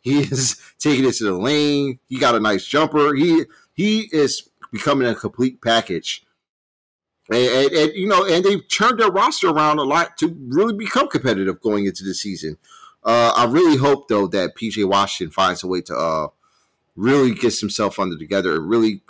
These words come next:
comes to form and become the type of player that I hope he can be,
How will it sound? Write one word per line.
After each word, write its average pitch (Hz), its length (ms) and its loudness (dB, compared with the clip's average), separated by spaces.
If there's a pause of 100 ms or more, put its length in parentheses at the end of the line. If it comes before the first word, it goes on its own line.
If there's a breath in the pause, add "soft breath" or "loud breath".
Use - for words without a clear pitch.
comes 117 240 -2
to 98 100 -8
form 113 480 -2
and 92 240 -10
become 117 680 -4 (100)
the - 80 -12
type 120 260 -2
of 104 80 -20
player 120 320 2 (100)
that 107 240 0 (880 soft breath)
I 107 180 4
hope 131 320 0
he 123 140 -6
can 123 360 0
be, 151 380 0